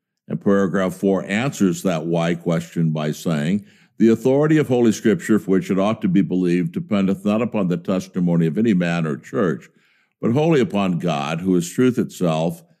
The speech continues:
the author thereof. Therefore, it is to be received because it is the Word of God."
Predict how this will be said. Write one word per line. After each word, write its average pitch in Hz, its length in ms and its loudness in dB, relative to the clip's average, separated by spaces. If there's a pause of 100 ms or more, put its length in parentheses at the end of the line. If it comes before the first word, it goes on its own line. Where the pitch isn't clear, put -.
(260)
the 78 100 0
author 98 360 0
thereof. 71 560 -4 (600)
Therefore, 104 540 2
it 95 140 2
is 101 140 2
to 107 100 0
be 107 100 6
received 82 680 0
because 104 680 0
it 95 120 2
is 87 500 -2
the 107 180 0
Word 87 260 2
of 73 120 -8
God." 55 340 -12